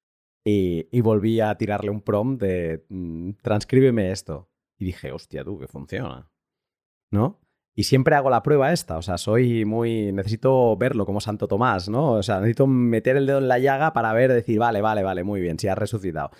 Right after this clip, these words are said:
Pues, mm, esto es un poco así. Y entonces, a mí esto es lo que me tiene roto. Porque ahora la gente lo que conoce es dali, chat G P T, y estar, ah, o sea, y asocia que para interactuar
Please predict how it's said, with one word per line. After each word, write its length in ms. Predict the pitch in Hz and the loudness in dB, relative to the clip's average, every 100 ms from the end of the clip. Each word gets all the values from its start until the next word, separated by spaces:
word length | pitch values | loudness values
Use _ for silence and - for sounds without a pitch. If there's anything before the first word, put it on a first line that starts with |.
| - - | -20 2
Pues, 240 | 123 120 - _ | 2 2 -4 _
mm, 120 | 120 120 - | 0 0 -2
esto 300 | 107 123 165 | -2 0 2
es 60 | 147 | 2
un 100 | 139 | 2
poco 180 | 139 | 2
así. 280 | 131 127 101 - | 0 0 -4 -4
Y 100 | 113 | -4
entonces, 520 | 107 120 160 160 - _ _ | -2 0 0 0 -4 _ _
a 100 | 98 | 0
mí 160 | 113 135 | 2 2
esto 180 | - | 2
es 80 | 160 | 0
lo 100 | 139 | 2
que 100 | 107 | 0
me 100 | 95 | -2
tiene 200 | 110 98 | -2 -4
roto. 380 | 92 156 - 76 _ _ - | -4 -6 -8 -20 _ _ -2
Porque 280 | 104 - 107 | -2 2 0
ahora 540 | 98 110 151 127 151 | 2 4 4 4 0
la 140 | 107 | -2
gente 240 | 92 123 131 | -2 -2 0
lo 80 | 123 | -2
que 80 | |
conoce 360 | 113 120 127 117 | -2 -4 -2 0
es 120 | 101 | 0
dali, 520 | 101 107 113 110 110 _ _ _ _ | 0 0 -2 -2 -6 _ _ _ _
chat 220 | - 117 104 | 0 0 0
G 100 | 107 | -2
P 120 | 113 | -2
T, 380 | - 113 117 _ _ _ _ | -2 -4 -4 _ _ _ _
y 100 | 110 | 2
estar, 400 | 101 - 117 - _ | 2 2 0 -2 _
ah, 200 | 95 - - - - - | -12 -12 -14 -20 -16 -10
o 80 | |
sea, 200 | - 87 | -4 0
y 100 | 101 | 0
asocia 560 | 104 - 139 - 127 151 - | 0 2 0 2 0 0 -2
que 120 | 104 | -4
para 220 | - 98 | 0 -2
interactuar 800 | 98 101 92 - 95 107 135 117 | -2 -4 -6 -4 0 2 0 -2